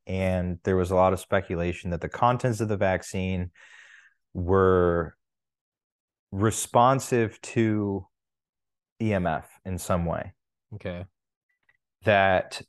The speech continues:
Speaker 1: there were nanobots in it, and the, the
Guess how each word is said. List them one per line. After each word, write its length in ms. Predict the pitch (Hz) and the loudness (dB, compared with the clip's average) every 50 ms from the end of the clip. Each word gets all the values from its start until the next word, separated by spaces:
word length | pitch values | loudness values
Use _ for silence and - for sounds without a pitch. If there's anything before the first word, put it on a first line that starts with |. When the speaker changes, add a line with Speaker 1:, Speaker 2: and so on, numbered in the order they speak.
| - - | -2 0
Speaker 1:
there 180 | 107 101 98 | 2 2 2
were 160 | 95 92 90 | 2 2 0
nanobots 760 | 85 90 110 120 127 135 123 110 120 120 113 113 113 - - 123 | 2 2 2 2 4 2 2 2 4 4 4 4 2 0 -6 -6
in 120 | 113 113 | -4 -4
it, 200 | 110 110 104 - _ _ _ _ _ _ _ _ _ _ _ - | -4 -4 -6 -8 _ _ _ _ _ _ _ _ _ _ _ -4
and 220 | 101 98 92 92 | -4 -2 -2 -2
the, 100 | 92 82 - _ _ | -4 -4 -6 _ _
the 200 | 98 107 87 | -8 -8 -8